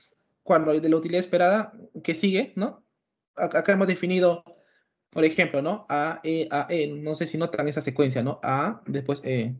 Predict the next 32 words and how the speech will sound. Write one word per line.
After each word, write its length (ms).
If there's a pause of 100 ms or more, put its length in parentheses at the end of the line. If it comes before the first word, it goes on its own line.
(140)
A, 340
después 320
E. 120
Entonces, 380 (840)
cuando 280
yo 140
hago 220
esto 220
de 60
esperanza, 640
yo 260
estoy 200
simplificando 580
toda 160
esta 160
rama 480 (400)
a 200
una 160
utilidad 240
esperada 380
que 80
hubiera 200
aquí, 280 (200)
a 60
una 140
utilidad 260
es-, 380
esperada 320
que 120
hubiera 140
aquí, 260 (720)
¿no? 200